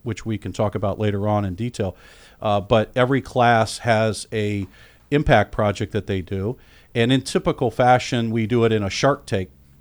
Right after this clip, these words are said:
fashion where there's three different groups. They compete throughout the year. And at the end of, uh, the ten-month, uh, school year from September through June, they do an impact project that benefits the community.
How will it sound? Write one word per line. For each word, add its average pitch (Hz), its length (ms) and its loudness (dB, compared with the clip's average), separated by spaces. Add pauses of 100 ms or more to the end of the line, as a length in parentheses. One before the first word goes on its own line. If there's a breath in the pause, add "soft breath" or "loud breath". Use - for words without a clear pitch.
fashion 107 540 -2
where 104 140 -4
there's 101 200 -4
three 123 220 -2
different 110 300 -2
groups. 110 320 -4 (240 soft breath)
They 113 100 0
compete 117 420 -4
throughout 107 340 0
the 104 60 -4
year. 98 360 -2 (320 loud breath)
And 110 80 -2
at 104 80 -4
the 113 160 0
end 113 180 0
of, 107 320 -4
uh, 98 300 -2 (240 soft breath)
the - 80 -8
ten-month, 104 640 -4
uh, 95 100 -4
school 120 340 -2
year 98 200 -2
from 92 220 -8
September 101 440 -8
through 95 200 -12
June, 107 440 -4 (380 soft breath)
they 104 260 0
do 123 140 2
an 113 60 2
impact 113 360 0
project 107 380 -2
that 95 60 -8
benefits 107 500 -4
the - 80 -8
community. 107 560 -4